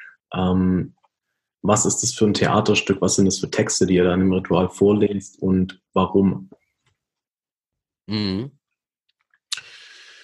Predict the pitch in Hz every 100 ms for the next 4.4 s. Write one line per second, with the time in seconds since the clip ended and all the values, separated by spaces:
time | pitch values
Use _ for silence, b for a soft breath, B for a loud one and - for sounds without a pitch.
0 | B B - _ 120 139 131 104 - B
1 | B B B - - 85 101 101 131 101
2 | 82 b b b _ _ _ _ - -
3 | - 107 104 117 113 110 - - 104 101
4 | 104 107 104 101